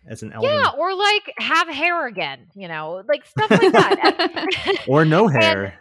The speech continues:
Speaker 2: you,
Speaker 3: Yeah.
Speaker 2: you get to be something else somewhere else on this fantastical, magical experience, and people don't know you. They just know what you present to them in a voice format, and that can be really a,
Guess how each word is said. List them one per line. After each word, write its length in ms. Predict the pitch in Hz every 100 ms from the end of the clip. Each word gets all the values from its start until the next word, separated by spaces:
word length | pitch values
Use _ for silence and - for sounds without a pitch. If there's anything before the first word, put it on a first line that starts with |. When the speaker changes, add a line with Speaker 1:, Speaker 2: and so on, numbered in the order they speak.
| -
Speaker 2:
you, 420 | 262 277 330 359
Speaker 3:
Yeah. 40 | 262
Speaker 2:
you 280 | 285 339 294
get 220 | 294 302 -
to 160 | 370 285
be 340 | 233 220 220 220
something 500 | - - 196 190 202 180
else 300 | 165 160 175 _
somewhere 460 | - 170 170 165 156
else 320 | 147 147 151 -
on 140 | 160 156
this 140 | 151
fantastical, 720 | 156 156 - 151 _ 165 160
magical 760 | 151 147 151 147 147 156 147 139
experience, 680 | 151 - 151 151 147 151 - -
and 260 | 160 147 151
people 240 | - 185 165
don't 200 | 165 170
know 180 | 196 196
you. 180 | 190 175
They 140 | 175
just 220 | 165 -
know 160 | 175 165
what 240 | 156 170
you 80 | 175
present 340 | 175 165 165 156
to 60 |
them 140 | 165 156
in 60 |
a 40 | 151
voice 320 | 151 156 -
format, 440 | 170 156 151 151 _
and 240 | 147 147 151
that 100 | 156
can 120 | 185
be 80 | 202
really 460 | 170 175 165 165 _ _ _ _ _
a, 100 | -